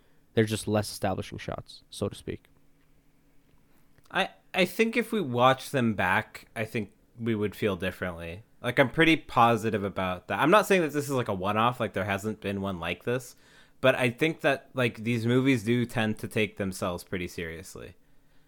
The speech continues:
Speaker 2: Like, even shit like Twilight takes itself seriously, you know what I mean?
Speaker 1: Yeah,
Speaker 2: They're
Speaker 1: but
Speaker 2: not laughing
Speaker 1: Twilight
Speaker 2: at the fact that they're,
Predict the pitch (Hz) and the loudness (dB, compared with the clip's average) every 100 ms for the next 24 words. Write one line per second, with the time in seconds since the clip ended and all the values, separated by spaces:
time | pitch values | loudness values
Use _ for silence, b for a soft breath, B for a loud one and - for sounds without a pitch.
0 | - 160 180 220 196 - 190 131 - - | 2 4 4 4 4 4 0 0 -4 0
1 | 101 117 80 76 - - 101 - 92 - | 2 2 0 -10 -10 -4 -4 -4 -10 -4
2 | 92 85 - 95 82 82 - 80 87 101 | -4 -4 -6 -4 -4 -10 -14 -12 -6 -4
3 | 98 87 87 107 127 _ 196 233 135 151 | -4 -4 -4 -6 -8 _ 4 6 10 8
4 | 127 107 113 214 247 262 240 110 107 98 | 6 4 6 8 8 8 8 4 0 0
5 | - 101 - 95 | 0 -6 -2 -4